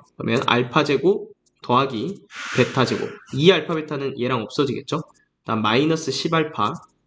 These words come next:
마이너스 십 베타 더하기 이십오는 영이다, 이렇게 되죠.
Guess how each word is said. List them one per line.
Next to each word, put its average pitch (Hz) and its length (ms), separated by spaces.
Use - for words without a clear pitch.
마이너스 113 400
십 - 380
베타 - 380
더하기 110 400
이십오는 120 720
영이다, 117 340
이렇게 - 200
되죠. - 220